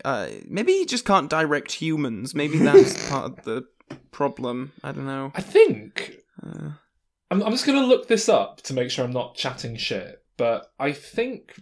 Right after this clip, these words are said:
Speaker 3: Jim Henson was nominated for the Best Short Film Oscar before he even started doing his puppeteering.
Speaker 1: Oh, really?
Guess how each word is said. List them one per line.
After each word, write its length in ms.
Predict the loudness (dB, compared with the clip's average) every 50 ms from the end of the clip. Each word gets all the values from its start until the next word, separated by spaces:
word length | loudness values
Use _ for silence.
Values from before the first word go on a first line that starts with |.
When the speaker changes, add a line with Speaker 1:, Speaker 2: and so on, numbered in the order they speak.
| _ -8
Speaker 3:
Jim 280 | -4 -2 -2 -2 -2
Henson 680 | -4 -6 -6 -6 -6 -6 -6 -6 -6 -8 -10 -10 -14 -16 -16
was 540 | -14 -10 -6 -4 -4 -4 -4 -6 -8 -8 -8
nominated 840 | -6 -6 -4 -4 -4 -4 -4 -6 -6 -8 -8 -8 -6 -6 -6 -8 -10
for 540 | -14 -12 -8 -6 -6 -4 -6 -6 -8 -10 -10
the 100 | -14 -10 -8
Best 200 | -6 -4 -2 -2
Short 380 | 0 0 0 0 -2 -2 -4 -2
Film 220 | -2 -2 0 -2 -4
Oscar 540 | -6 -4 -4 -4 -4 -4 -8 -10 -12 -14 -16 -16
before 420 | -16 -8 -2 2 2 4 2 2 -2
he 80 | -6
even 340 | -8 -6 -6 -6 -8 -8 -8
started 580 | -8 -8 -6 -6 -6 -8 -8 -10 -12 -14 -10 -10
doing 320 | -8 -6 -6 -6 -8 -10
his 240 | -12 -14 -16 -18 -18
puppeteering. 800 | -14 -12 -12 -12 -12 -14 -12 -10 -10 -10 -10 -10 -14 -14 -16 -20 _ _ _ _ _ _ _ _ 4
Speaker 1:
Oh, 100 | 4 6
really? 640 | 8 8 6 6 4 2 0 -2 -4 -6 -12 -14